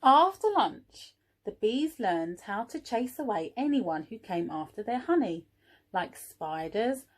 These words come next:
mice, toads, <gasps> or bears. Amelia still felt there was something a bit odd about Norman. She tried to work out what it was. Hmm.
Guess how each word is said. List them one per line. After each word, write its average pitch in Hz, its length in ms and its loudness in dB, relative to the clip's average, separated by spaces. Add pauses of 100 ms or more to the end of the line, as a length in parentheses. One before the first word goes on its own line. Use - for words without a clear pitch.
(140)
mice, 170 520 -4 (140)
toads, 208 580 -2 (320)
<gasps> 427 320 0
or 440 240 6
bears. 403 680 2 (1400)
Amelia 247 880 6
still 359 360 0
felt 214 560 0
there 202 180 0
was 202 160 -8
something 339 680 -4
a 254 80 -6 (100)
bit - 240 2 (100)
odd 240 200 2
about 151 360 -8
Norman. 160 480 -10 (480)
She 254 260 -2
tried 311 420 2
to 190 120 -4
work 247 420 0
out 165 260 -4
what 160 300 -12
it 262 160 -6
was. 240 680 0 (1400)
Hmm. 170 540 -8